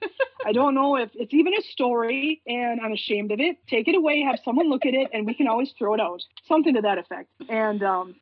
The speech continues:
Speaker 2: so when she finally got back to me, she's like, "This is so not a hot mess."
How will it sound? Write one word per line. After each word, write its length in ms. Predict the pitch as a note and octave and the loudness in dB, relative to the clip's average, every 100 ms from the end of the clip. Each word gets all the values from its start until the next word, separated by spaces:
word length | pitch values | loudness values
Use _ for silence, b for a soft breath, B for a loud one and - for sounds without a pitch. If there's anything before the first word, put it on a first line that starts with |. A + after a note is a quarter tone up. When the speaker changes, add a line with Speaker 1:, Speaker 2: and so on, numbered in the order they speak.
| - - - | -18 -18 -18
Speaker 2:
so 160 | - C#4+ | -2 0
when 120 | C4 | 2
she 140 | D#4 D4 | 2 2
finally 280 | C4+ C#4 | 2 2
got 180 | B3 G3+ | 2 0
back 260 | G#3+ D4 G#4 | 2 2 2
to 80 | C4+ | 0
me, 160 | G#3+ G3+ | 0 -4
she's 140 | G#3 | -6
like, 220 | F#3+ F3+ - | -6 -6 -2
"This 200 | G4 G4 | 0 0
is 120 | G#3+ - | -2 0
so 180 | D4 | 2
not 280 | B3 A#3+ C4+ | 4 4 2
a 40 | G#3+ | 2
hot 280 | B3+ A#3 | 2 2
mess." 260 | A3+ D#4+ C#4+ | 2 -2 -2